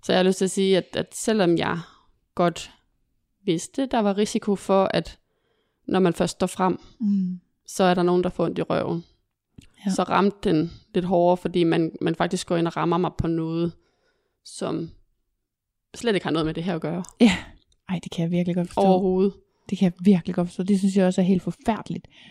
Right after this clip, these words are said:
Speaker 2: Spørgsmålet er, om vi kan gøre noget sammen. Altså, hvad nu, hvis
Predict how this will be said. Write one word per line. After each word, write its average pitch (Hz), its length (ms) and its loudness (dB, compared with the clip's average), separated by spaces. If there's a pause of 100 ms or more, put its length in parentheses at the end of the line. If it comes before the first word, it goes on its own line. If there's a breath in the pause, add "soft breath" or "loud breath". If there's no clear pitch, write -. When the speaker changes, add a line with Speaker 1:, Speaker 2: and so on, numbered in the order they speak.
(720 soft breath)
Speaker 2:
Spørgsmålet 247 540 10
er, 202 200 8 (100)
om 190 160 6
vi 185 100 6
kan 180 180 2
gøre 226 340 8
noget 214 320 10
sammen. - 360 -4 (440)
Altså, 208 260 6
hvad 269 220 8
nu, 294 180 12
hvis 214 180 8